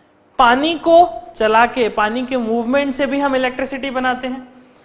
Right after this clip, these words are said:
और अलग-अलग तरह के sources होते हैं, जैसे कि fossil fuels हो गए, जैसे कि solar energy है, जैसे कि wind energy है, जैसे कि geothermal energy है। इन सभी energies के बारे में आप sources of energy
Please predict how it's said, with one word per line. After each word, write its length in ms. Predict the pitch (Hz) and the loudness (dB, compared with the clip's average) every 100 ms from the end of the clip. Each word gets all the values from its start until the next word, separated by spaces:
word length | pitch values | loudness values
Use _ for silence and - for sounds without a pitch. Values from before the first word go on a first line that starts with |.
| _ - | _ -2
और 120 | 285 | 0
अलग-अलग 680 | 294 226 269 294 294 285 285 | 2 2 4 6 4 2 2
तरह 220 | 254 254 | 2 2
के 180 | 262 262 | 0 -6
sources 480 | 247 214 220 254 | 0 0 0 -2
होते 260 | 233 202 208 | -2 -4 -6
हैं, 360 | 208 294 - 190 | -8 -8 -10 -10
जैसे 260 | 185 202 | -10 -8
कि 340 | 196 254 320 - - _ _ - | -10 -8 -10 -12 -20 _ _ -4
fossil 360 | 202 202 240 | -4 -2 -6
fuels 360 | 220 220 226 220 | -4 -2 -2 -4
हो 100 | 196 | -4
गए, 260 | 185 175 - - _ _ 185 | -4 -6 -8 -20 _ _ -12
जैसे 260 | 190 214 | -8 -6
कि 160 | 208 233 | -8 -10
solar 380 | - 214 233 233 | -4 -2 0 0
energy 440 | 214 208 190 208 | -2 -4 -4 -4
है, 220 | 196 180 | -4 -6
जैसे 240 | 185 190 214 | -10 -10 -10
कि 160 | 226 | -10
wind 320 | 196 240 262 | -4 -2 -2
energy 400 | 247 214 202 196 | -4 -4 -6 -6
है, 300 | 208 190 180 - _ - | -6 -6 -8 -16 _ -14
जैसे 220 | 190 214 | -12 -10
कि 160 | 202 220 | -12 -14
geothermal 760 | 180 226 269 247 233 233 233 | -10 -2 -2 -2 -6 -2 -2
energy 380 | 214 208 196 208 | -2 -6 -8 -10
है। 220 | 190 190 - _ - | -10 -10 -14 _ -10
इन 160 | 311 330 | -6 -4
सभी 300 | 294 277 330 | -2 0 0
energies 480 | 269 262 262 285 277 | 0 -2 -4 -8 -6
के 140 | 302 | -4
बारे 280 | 233 202 226 | 0 0 0
में 160 | 247 | -2
आप 260 | 233 240 240 | -4 -4 -4
sources 380 | 233 240 240 285 | -4 -4 -2 -2
of 140 | 277 262 | -2 -2
energy 460 | 214 220 208 220 | -6 -4 -6 -10